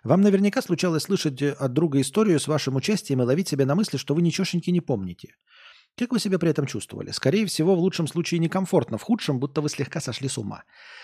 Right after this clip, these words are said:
Также чувствуют себя и люди с гипертимизией, осознав, что забыли хотя бы один день.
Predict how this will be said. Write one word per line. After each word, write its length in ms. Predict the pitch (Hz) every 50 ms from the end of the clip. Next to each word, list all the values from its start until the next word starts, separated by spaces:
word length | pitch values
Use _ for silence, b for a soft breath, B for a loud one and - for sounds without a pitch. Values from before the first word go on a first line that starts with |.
| B B B
Также 320 | - 135 185 202 180 175
чувствуют 380 | 156 - 180 170 - 170 160 139
себя 280 | - 165 151 160 160 156
и 20 |
люди 180 | 156 170 160 160
с 100 | 143 131
гипертимизией, 680 | 143 151 - 151 135 - 156 151 151 139 160 190 175
осознав, 420 | 151 127 - 135 113 120 160 165 -
что 140 | - -
забыли 400 | 131 110 127 127 117 - 160 143
хотя 320 | 139 - 135 120 - 143 135
бы 160 | 123 131 -
один 520 | - - 113 107 107 110 123 120 117 113 107
день. 360 | 110 135 139 117 95 92 -